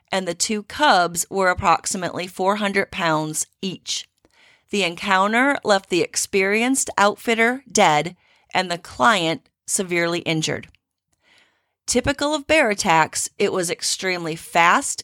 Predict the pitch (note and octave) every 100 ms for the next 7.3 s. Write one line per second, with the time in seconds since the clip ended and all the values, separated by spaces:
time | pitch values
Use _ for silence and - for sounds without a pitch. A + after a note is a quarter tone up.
0 | - A3 F#3+ D#3 D3 C#3 - - _ _
1 | _ _ _ _ _ - G3 F3 D#3+ -
2 | G3 G3 A3+ C4 B3 B3 B3+ A#3+ - D4+
3 | F#3 E3+ - - F#3 G3 - A3 D4 -
4 | F#3+ F3+ F3+ D3+ F3+ E3 E3+ G3+ A#3+ G#3
5 | E3+ E3 F3+ F3 A#3 D#4 D#4+ - F3 D#3
6 | E3 G3 - E3 D#3+ E3+ F3 F3+ F#3 F#3+
7 | D#3+ B2+